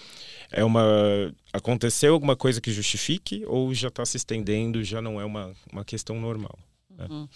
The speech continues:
Speaker 2: Eu acho que tem uma coisa de quando a gente sabe que determinados funcionamentos,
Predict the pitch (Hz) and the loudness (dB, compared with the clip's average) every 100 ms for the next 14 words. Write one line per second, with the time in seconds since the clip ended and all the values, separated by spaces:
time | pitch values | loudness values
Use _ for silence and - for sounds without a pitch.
0 | - - - 175 175 185 175 190 175 156 | -12 -12 -8 -2 0 0 -4 -4 -4 -4
1 | - 160 156 - 143 135 127 - 151 151 | -2 -2 -4 -6 -6 -6 -8 -6 -4 -4
2 | 143 151 151 135 - - 135 127 117 113 | -4 -6 -6 -8 -8 -8 -10 -12 -12 -16
3 | 107 _ _ _ _ _ _ _ _ _ | -20 _ _ _ _ _ _ _ _ _
4 | - - 196 180 151 117 110 _ _ - | -12 -6 0 0 0 -8 -12 _ _ -14
5 | 147 143 147 151 147 139 131 - 135 - | -10 -10 -8 -8 -6 -8 -10 -10 -8 -6
6 | 135 127 131 135 131 - 104 - - - | -6 -8 -6 -6 -8 -12 -10 -6 -6 -6